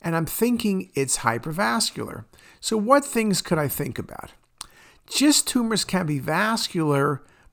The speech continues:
but, you know, they're usually not so vascular, and it's kinda small for a gist that would be symptomatic. Lymphomas typically hypovascular. Gastric polyps are a consideration,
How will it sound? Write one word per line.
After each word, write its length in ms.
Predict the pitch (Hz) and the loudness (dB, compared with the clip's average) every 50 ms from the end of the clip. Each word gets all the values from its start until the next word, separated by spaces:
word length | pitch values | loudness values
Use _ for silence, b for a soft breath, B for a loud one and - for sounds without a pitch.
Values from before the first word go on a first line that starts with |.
| _ | _
but, 220 | - 202 196 196 - | -6 -4 -4 -2 -2
you 60 | 240 | -2
know, 140 | 233 226 208 | 0 0 0
they're 120 | 190 202 | 0 0
usually 440 | 202 202 220 262 254 214 226 226 214 | 0 2 2 2 0 0 -2 -2 -2
not 240 | 185 180 170 165 - | -2 -2 -2 -2 0
so 500 | - - - - - - - 165 185 185 | 0 0 2 2 2 2 0 0 0 0
vascular, 800 | 147 135 - 82 82 92 - - - - 139 131 131 131 117 B B B B B B | -2 -2 -2 -2 -2 -2 -4 -4 -4 -4 -6 -4 -4 -6 -6 B B B B B B
and 120 | 180 170 | -6 -4
it's 100 | 175 - | -4 -2
kinda 220 | - - 220 226 175 | -2 -2 0 0 0
small 420 | - - - 180 170 180 196 190 | 0 0 0 -2 0 0 0 0
for 180 | 160 - - 165 | 0 -2 -4 -4
a 40 | 143 | -4
gist 340 | 117 - 131 123 117 - | -4 -4 -4 -2 -2 -2
that 60 | - 123 | -2 -2
would 100 | 113 110 | -2 -4
be 100 | 110 110 | -4 -6
symptomatic. 800 | - - - 127 113 123 123 131 143 147 131 - - - - B B B B B B B B - | -6 -6 -6 -6 -6 -6 -4 -2 0 -2 -2 -4 -6 -14 -20 B B B B B B B B -2
Lymphomas 720 | 185 180 160 - - 196 202 202 202 208 208 185 - - | 0 0 0 0 0 2 4 4 4 4 4 2 0 0
typically 480 | - 185 151 - 151 143 - 151 139 117 | -2 -4 -4 -4 -6 -6 -6 -6 -6 -6
hypovascular. 1160 | - - 135 135 139 131 - 139 131 120 - 107 95 98 107 - - - - 156 160 170 156 B B B B B B B - | -6 -4 -2 0 0 0 0 0 -2 0 0 0 0 0 -2 -2 -4 -6 -4 -4 -4 -4 -6 B B B B B B B -8
Gastric 480 | - 277 294 269 - - 302 208 - | -4 -2 0 0 0 -2 -4 -6 -4
polyps 440 | - - 196 196 202 208 190 - - | -2 2 2 4 4 4 2 2 0
are 100 | 180 180 | -2 -2
a 20 | - | -2
consideration, 1000 | - 160 151 135 - - 165 156 143 131 131 139 143 127 - - 131 127 120 | -2 -4 -2 -2 -2 -2 0 0 2 2 4 4 2 2 0 0 -2 -2 -4